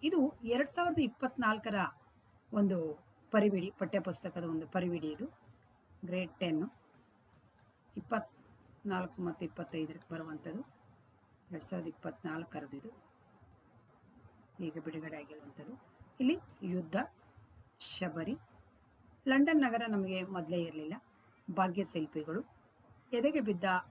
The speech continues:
ಅಕ್ಷರ, ವ್ಯಾಘ್ರಗೀತೆ, ವೃಕ್ಷ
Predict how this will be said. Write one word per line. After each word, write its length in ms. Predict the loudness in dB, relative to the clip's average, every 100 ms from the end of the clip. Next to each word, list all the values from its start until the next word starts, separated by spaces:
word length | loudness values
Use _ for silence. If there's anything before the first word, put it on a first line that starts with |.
| -10
ಅಕ್ಷರ, 340 | -6 -2 -2 -6 -10 -20 -20 -20 -20 -20 -6
ವ್ಯಾಘ್ರಗೀತೆ, 760 | 0 0 0 -2 -2 -6 -4 -8 -8 -20 -20 -20 -20 -20 -20 -20 -20 -6
ವೃಕ್ಷ 260 | -2 -2 -4